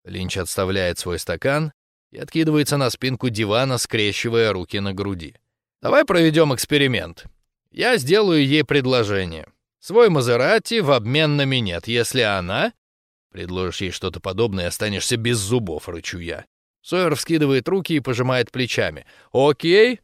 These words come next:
я всё понял». «Что ты понял?» Мне хочется ему врезать. «То, что ты только строишь из себя грёбаного моралиста, а на самом деле всё ещё не прочь позажигать с Харли».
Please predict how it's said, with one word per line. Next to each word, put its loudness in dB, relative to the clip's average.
я 4
всё 2
понял». 0
«Что 4
ты 0
понял?» -4
Мне -4
хочется -4
ему 0
врезать. -4
«То, 4
что 0
ты 0
только 4
строишь 6
из 2
себя 0
грёбаного 2
моралиста, 0
а -6
на 0
самом 4
деле 0
всё 0
ещё 2
не 2
прочь 0
позажигать 2
с -4
Харли». -2